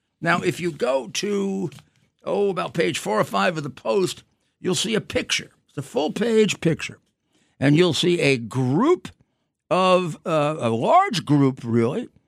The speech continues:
of, uh, migrants, illegal migrants, right on the other side of the fence. The next thing you see is you see a soldier ap-, approach a gate.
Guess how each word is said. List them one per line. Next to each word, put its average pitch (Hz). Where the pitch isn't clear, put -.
of, 147
uh, 147
migrants, 147
illegal 185
migrants, 143
right 202
on 190
the 160
other 170
side 156
of 143
the 131
fence. 139
The 143
next 240
thing 240
you 190
see 156
is 147
you 147
see 196
a 170
soldier 185
ap-, -
approach 196
a -
gate. 202